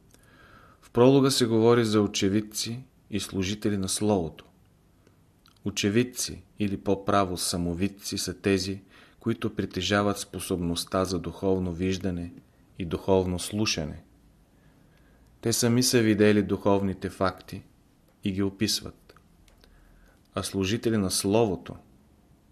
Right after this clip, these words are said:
на Логоса, са тези, които чуват непосредствено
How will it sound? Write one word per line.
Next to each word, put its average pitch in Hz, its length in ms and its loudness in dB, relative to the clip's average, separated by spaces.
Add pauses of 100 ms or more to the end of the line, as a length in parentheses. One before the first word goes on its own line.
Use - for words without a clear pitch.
на 90 140 -4
Логоса, 95 640 0 (220)
са - 260 -8
тези, 98 400 0 (840)
които 107 280 -2
чуват 107 680 -4 (340)
непосредствено 107 1040 -2